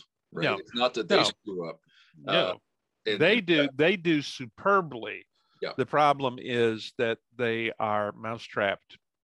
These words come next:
Speaker 1: Yeah.
Speaker 2: Um, now, the, the thing is that the political background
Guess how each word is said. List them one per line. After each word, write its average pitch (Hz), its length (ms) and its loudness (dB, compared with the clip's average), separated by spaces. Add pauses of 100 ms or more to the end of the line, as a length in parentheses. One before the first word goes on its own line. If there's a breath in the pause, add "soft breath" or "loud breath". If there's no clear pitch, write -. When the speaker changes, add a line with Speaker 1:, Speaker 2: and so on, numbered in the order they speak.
(160)
Speaker 1:
Yeah. 98 120 -4
Speaker 2:
Um, 101 540 -4 (600 loud breath)
now, 143 320 4
the, 135 480 2
the 147 120 -2
thing 202 260 -2
is 156 300 0
that 127 160 0 (120)
the 135 80 -6
political 151 520 -2
background 107 720 -4